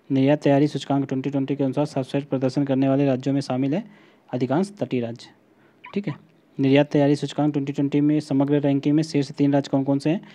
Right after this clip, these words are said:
तो गुजरात, महाराष्ट्र और तमिलनाडु हैं। ठीक है, निर्यात तैयारी सूचकांक में सबसे पहला राज्य कौन सा है? गुजरात, फिर उसके बाद महाराष्ट्र, फिर उसके पश्चात तमिलनाडु।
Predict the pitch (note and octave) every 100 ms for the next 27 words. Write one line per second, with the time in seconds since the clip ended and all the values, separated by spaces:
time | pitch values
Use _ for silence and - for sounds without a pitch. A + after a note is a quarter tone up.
0 | - _ _ C3 C3 B2+ C3+ D3+ B2 B2+
1 | C#3+ D#3+ E3+ B2 B2 B2 A#2 A#2 B2 -
2 | - - - G3 B3+ F3+ C3+ C3 D3+ F3+
3 | - C#3+ C3 C3+ B2+ - A#2+ A#2 A#2+ A#2
4 | - B2 - C3+ C3 C3+ C#3 C#3+ C#3+ C#3
5 | G3+ D3 B2 C3+ D#3 C3+ B2+ - C3 B2+
6 | A#2+ C#3+ - C3 B2+ B2+ C3 D3+ - B2
7 | A#2+ A2+